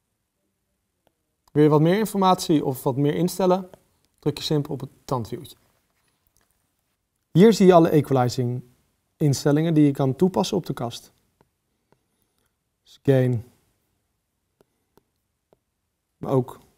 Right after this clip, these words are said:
filters. Verder zie je hier bij de audio-instellingen de limiter setups,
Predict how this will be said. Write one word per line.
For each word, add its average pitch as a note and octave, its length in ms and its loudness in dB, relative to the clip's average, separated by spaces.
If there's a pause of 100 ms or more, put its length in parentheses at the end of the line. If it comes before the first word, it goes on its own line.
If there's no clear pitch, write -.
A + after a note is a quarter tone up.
(180)
filters. - 580 -2 (1000)
Verder F3 280 4
zie C#3 120 -2
je C3+ 120 0
hier B2+ 320 -2 (500)
bij D#3 120 -6
de - 60 -10
audio-instellingen C3 680 0
de A#2+ 80 -4
limiter F3 400 -2
setups, F#3 540 -4